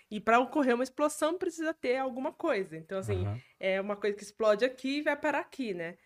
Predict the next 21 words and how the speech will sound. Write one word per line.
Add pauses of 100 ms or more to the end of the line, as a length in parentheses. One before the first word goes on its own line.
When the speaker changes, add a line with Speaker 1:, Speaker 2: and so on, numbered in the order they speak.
(400)
Speaker 1:
No
Big
Bang,
não.
No
Big
Bang
foi
exatamente
o
espaço-tempo
que (360)
nasceu
dali.
Era
uma
singularidade (380)
e
o
espaço-tempo
começou.